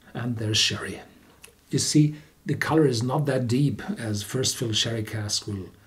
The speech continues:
will deliver completely. So there's a definite, a bigger amount. The, the majority of the cask,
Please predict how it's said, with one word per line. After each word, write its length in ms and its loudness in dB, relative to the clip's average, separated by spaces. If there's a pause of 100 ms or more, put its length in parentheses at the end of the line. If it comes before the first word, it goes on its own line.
(140)
will 140 0
deliver 560 4 (100)
completely. 680 -4 (640)
So 260 0 (260)
there's 220 0
a 140 2 (560)
definite, 420 2
a 40 -2
bigger 380 4
amount. 520 0
The, 100 -12 (760)
the 100 -4
majority 580 2
of 80 -6
the 80 -8
cask, 500 -6